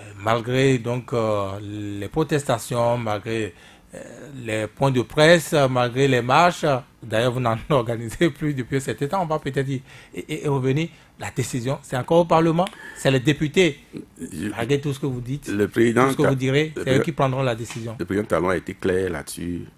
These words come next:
Speaker 2: au, à, à la veille du premier août. Il dit,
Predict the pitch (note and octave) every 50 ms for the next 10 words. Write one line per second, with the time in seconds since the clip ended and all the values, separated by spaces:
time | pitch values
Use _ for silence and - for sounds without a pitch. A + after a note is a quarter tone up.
0 | _ _ - F2 F2+ F2+ F2+ F2+ E2+ E2 - C#2+ C#2 C#2+ C#2 - - - - -
1 | - E2 D#2 C#2+ C#2+ - F2+ F2+ F#2 E2+ D#2+ - - F2 D2+ E2 D#2+ D2 D#2 D#2
2 | C#2+ - - - - - _ _ _ _ - _ - A2 G#2 F2 D#2+ F#2 F#2 G2
3 | G2+